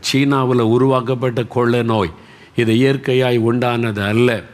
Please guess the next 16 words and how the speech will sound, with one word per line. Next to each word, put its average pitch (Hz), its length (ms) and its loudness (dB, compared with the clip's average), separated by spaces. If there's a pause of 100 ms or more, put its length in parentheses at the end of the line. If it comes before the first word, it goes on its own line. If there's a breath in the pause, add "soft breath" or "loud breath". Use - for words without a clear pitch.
(340 loud breath)
இப்பவும் 135 480 0
உருமாறின 139 680 2
கொரோனா 131 440 0
கூட 131 220 -2
அவங்க 120 260 2
தான் 131 240 0
உருவாக்குகிறார்கள் 117 1120 0 (360 loud breath)
என்று 123 280 0
சொல்லப்படுகிறது. 107 960 -2 (200)
என்ன 123 260 -2
பாருங்களேன், 123 640 -2 (360 loud breath)
ரெண்டாவது 143 540 0
சீனாவுல 151 520 0
இப்ப 135 140 -2
இல்ல 135 220 2
பாருங்க. 95 400 -4